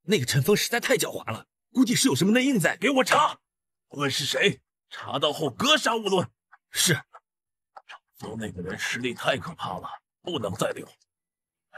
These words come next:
Speaker 2: 一定会给我们带来天大的麻烦。
Speaker 1: 大人，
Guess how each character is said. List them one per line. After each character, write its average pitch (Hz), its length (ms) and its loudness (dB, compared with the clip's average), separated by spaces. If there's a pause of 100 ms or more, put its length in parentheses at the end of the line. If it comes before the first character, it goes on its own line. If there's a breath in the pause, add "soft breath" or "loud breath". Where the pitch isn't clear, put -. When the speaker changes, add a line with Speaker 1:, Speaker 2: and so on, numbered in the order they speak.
(160 loud breath)
Speaker 2:
一 113 140 -4
定 113 220 -4
会 - 120 -4
给 127 120 -2
我 123 60 0
们 107 140 -4
带 - 120 -2
来 110 120 0
天 196 300 0
大 - 140 0
的 - 80 -8
麻 107 200 -2
烦。 123 160 -4 (1200 loud breath)
Speaker 1:
大 277 120 4
人， 151 200 0